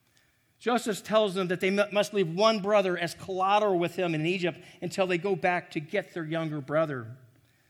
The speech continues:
The brothers say to each other, "Surely we are being punished because of our brother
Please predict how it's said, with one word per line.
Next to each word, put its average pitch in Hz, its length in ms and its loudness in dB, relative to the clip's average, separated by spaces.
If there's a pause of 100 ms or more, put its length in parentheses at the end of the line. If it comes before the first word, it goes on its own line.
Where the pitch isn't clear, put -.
(280)
The 156 80 -6
brothers 196 400 6
say 185 180 4
to 175 120 6
each 160 180 0
other, 165 380 2 (480)
"Surely 262 760 0
we 175 160 2
are 165 60 0
being 165 200 0
punished 208 460 -4
because 170 300 -6
of 156 100 -4
our 156 100 0
brother 170 520 -2